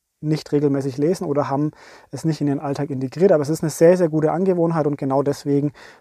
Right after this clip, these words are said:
wollte ich für euch Alexander einfach mal interviewen und habe ihn ganz, ganz direkt gefragt,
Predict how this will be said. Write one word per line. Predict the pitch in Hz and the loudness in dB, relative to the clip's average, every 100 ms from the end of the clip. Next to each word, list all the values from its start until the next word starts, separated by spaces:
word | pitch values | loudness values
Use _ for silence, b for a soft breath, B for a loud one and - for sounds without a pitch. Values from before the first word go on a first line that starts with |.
| - | -2
wollte | 131 156 160 | 4 4 2
ich | |
für | - - 180 180 | -4 -2 0 0
euch | 147 147 165 b b _ | 0 -2 -4 b b _
Alexander | 143 139 - 147 147 | -8 -8 -4 -2 -2
einfach | 139 151 | -4 -8
mal | 131 131 135 - | -2 0 0 0
interviewen | 151 147 127 143 165 170 - _ _ _ _ _ - | 0 2 2 4 4 2 -2 _ _ _ _ _ -12
und | 156 143 | -6 0
habe | 156 | 4
ihn | 156 | 4
ganz, | 151 156 - | 4 0 -2
ganz | 151 - | -6 -2
direkt | 147 147 | -2 -2
gefragt, | 139 - 139 139 - | -6 -8 -4 -2 -4